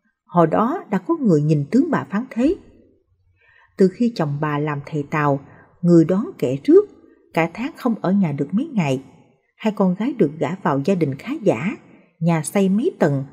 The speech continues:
sắm xe ô tô đi làm. Thằng Long lương lái máy suốt một tháng gần hai mươi triệu. Vợ nó làm giáo viên cũng được trên chục triệu. Nhưng có những tháng chồng bà còn kiếm được nhiều gấp mấy lần số lương của vợ chồng nó.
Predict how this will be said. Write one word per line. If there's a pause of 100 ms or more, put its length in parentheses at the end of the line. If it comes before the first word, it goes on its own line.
(160)
sắm
xe
ô
tô
đi
làm. (960)
Thằng
Long
lương
lái
máy
suốt (140)
một
tháng
gần
hai
mươi
triệu. (680)
Vợ
nó
làm
giáo (100)
viên
cũng
được (140)
trên
chục (120)
triệu. (880)
Nhưng (360)
có
những
tháng
chồng
bà
còn
kiếm
được (100)
nhiều
gấp
mấy
lần
số
lương
của
vợ
chồng
nó.